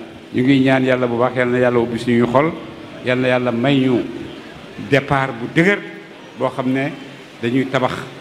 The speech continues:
suñ bopp ne mën nañoo bokk ñun ñëpp ci àddina bi, mën nañoo taxaw, ndax àddina bi alal rek moo ko amee, te boo ko amul,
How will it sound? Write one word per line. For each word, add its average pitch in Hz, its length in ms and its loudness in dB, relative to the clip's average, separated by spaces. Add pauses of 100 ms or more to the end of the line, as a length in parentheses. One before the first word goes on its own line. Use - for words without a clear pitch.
(260)
suñ 147 220 4
bopp 120 180 2 (580)
ne 113 80 4
mën 127 220 4
nañoo 131 240 4
bokk 117 240 0
ñun 113 180 2
ñëpp 147 200 0
ci 135 60 2
àddina 117 320 2
bi, 117 160 2 (340)
mën 131 180 6
nañoo 127 440 6 (300)
taxaw, 135 300 4 (360)
ndax 135 220 2
àddina 139 280 2
bi 127 180 -4
alal 143 200 4
rek 151 140 -2
moo 143 140 0
ko 139 80 0
amee, 135 260 2 (360)
te 135 80 6
boo 139 220 4
ko 180 100 -4
amul, 165 260 0